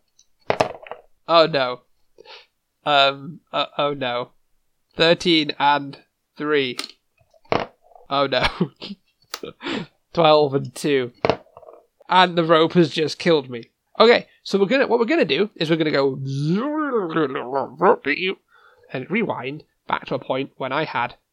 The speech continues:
sixteen health, run out of space in the box, H P sixteen, luck six, and go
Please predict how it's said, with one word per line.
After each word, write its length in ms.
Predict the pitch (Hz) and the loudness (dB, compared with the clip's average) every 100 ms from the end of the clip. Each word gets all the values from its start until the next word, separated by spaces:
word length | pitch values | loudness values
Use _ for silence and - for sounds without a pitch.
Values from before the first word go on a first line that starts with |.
| - | -16
sixteen 500 | - - - 120 127 | -12 -10 -10 -12 -10
health, 380 | 120 135 - _ _ | -8 -10 -12 _ _
run 80 | 117 | -14
out 60 | 92 | -14
of 60 | |
space 240 | - 117 - | -14 -16 -14
in 60 | |
the 60 | 123 | -8
box, 320 | 131 - - _ - | -8 -8 -18 _ -16
H 180 | - - | -16 -12
P 320 | 147 139 - _ _ | -10 -10 -14 _ _
sixteen, 560 | - - 151 135 131 135 _ _ _ _ - | -12 -10 -8 -8 -10 -16 _ _ _ _ -16
luck 360 | 113 120 - - _ | -12 -12 -14 -20 _
six, 480 | - - - - - _ - - - | -20 -16 -16 -18 -20 _ -16 -16 -8
and 380 | 139 131 135 139 | -4 -4 -8 -6
go 500 | 143 127 123 120 - | -4 -2 -4 -6 -10